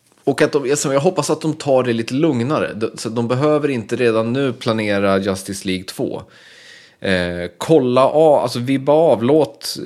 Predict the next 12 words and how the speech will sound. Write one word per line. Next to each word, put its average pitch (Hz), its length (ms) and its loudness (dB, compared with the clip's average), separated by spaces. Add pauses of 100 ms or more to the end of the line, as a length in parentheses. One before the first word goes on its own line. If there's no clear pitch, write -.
(140)
en 113 180 -4
till 107 180 0
Wonder 120 280 0
Woman 110 280 -4
ko-, 113 280 -4
komma, 110 220 -2
låt 120 240 0
en 127 120 0
Bat-, 131 400 -2
en 123 180 -2
Batman-film 120 760 -4
komma. 90 420 -4